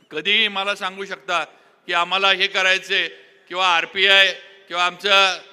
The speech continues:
दुसरे पण सगळे मित्रपक्ष आहेत, या सगळ्यांचा अधिकार आहे माझ्यावर. आज माझ्या या विजयामध्ये तुमच्या सगळ्यांचं योगदान, हे सिंहाचा वाटा सगळ्यांचाच आहे, हे लक्षात ठेवा. यामध्ये शिवेंद्रराजे ही फक्त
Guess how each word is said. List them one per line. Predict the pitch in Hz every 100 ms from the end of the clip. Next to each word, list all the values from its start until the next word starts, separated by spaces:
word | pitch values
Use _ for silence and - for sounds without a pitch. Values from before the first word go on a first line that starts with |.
| _ -
दुसरे | 151 214 202
पण | 196 196
सगळे | 196 185 202
मित्रपक्ष | 190 190 190 175 175 196
आहेत, | 190 190 190 - - -
या | 180
सगळ्यांचा | - 165 180 202 196 214 190
अधिकार | 185 190 202
आहे | 196
माझ्यावर. | 180 175 180 185 180
आज | 180
माझ्या | 175 165 170 175 196 214 208 - _ _ 131
या | 175
विजयामध्ये | 196 185 180 220 214 208 190 175 - - _ -
तुमच्या | 165 180 208
सगळ्यांचं | - 190 175 208 220 220 220
योगदान, | 202 196 202 208 208 - - -
हे | 190 208 214 202
सिंहाचा | - 175 190 202 202
वाटा | 190 190 190
सगळ्यांचाच | 190 165 185 202 208 196
आहे, | 190
हे | 185 175
लक्षात | 160 175
ठेवा. | 160 156 143 110 - _ _ -
यामध्ये | 165 170 190 208
शिवेंद्रराजे | 202 - 180 196 196 202 202 208 214 202 180
ही | 180 196
फक्त | 190 -